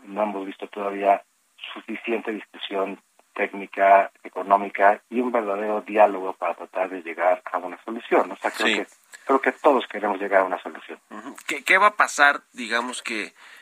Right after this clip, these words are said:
Speaker 2: eh, con las, eh, infraestructuras de las empresas de energías limpias, como estas que nos decías, la energía eólica,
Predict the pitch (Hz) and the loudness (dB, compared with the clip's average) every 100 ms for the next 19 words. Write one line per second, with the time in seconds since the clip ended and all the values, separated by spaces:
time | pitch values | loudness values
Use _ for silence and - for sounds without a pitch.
0 | _ 104 101 - 107 107 104 - 110 - | _ -12 -10 -6 -4 0 -2 -2 -8 -8
1 | 107 117 110 113 - - 135 139 131 127 | -6 -6 -6 -8 -10 -4 0 4 4 2
2 | - 117 107 101 98 - 98 98 92 - | -8 -8 -6 -4 -4 -6 -8 -4 -4 -6
3 | 98 - 113 120 120 107 92 92 92 110 | -10 -6 -4 -4 -6 -6 -8 -10 -10 -6
4 | 110 104 - - - - 113 131 139 - | -2 -2 -6 -12 -14 -10 -4 -2 -2 -2
5 | 120 123 - - 104 110 - 110 98 90 | 0 0 -4 -6 -4 -4 -6 -10 -8 -8
6 | 85 - 117 113 92 85 - 98 98 104 | -8 -8 -6 -6 -6 -6 -2 0 2 0
7 | 104 - 104 | -2 -2 -2